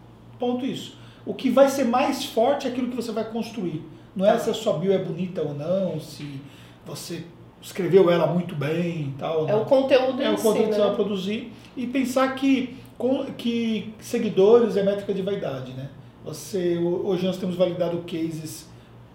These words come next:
Speaker 1: vários de menos de mil seguidores que já têm resultados efetivos.
Speaker 2: Ai,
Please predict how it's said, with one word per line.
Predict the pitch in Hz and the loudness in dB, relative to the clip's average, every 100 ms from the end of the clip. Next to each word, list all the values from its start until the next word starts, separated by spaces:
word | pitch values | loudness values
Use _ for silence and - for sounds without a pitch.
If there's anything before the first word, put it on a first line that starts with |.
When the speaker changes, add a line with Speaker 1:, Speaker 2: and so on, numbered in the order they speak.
| - | -6
Speaker 1:
vários | 165 185 220 - - - - - - - - - - 320 233 - | 0 2 2 0 -10 -16 -20 -20 -20 -20 -20 -20 -20 -12 -12 -10
de | 196 180 | -6 -2
menos | 180 214 277 208 | 2 2 0 -2
de | 202 | -2
mil | 202 196 | 0 -2
seguidores | 196 170 156 170 208 233 - - - | -4 -6 -4 0 0 -2 -8 -14 -18
que | - 208 | -10 -4
já | 208 | -4
têm | 214 202 | -4 -2
resultados | 185 190 - 185 170 | -2 -4 -2 -2 -2
efetivos. | 185 208 - 190 202 - - | -6 -6 -8 -8 -8 -8 -12
Speaker 2:
Ai, | 240 | -10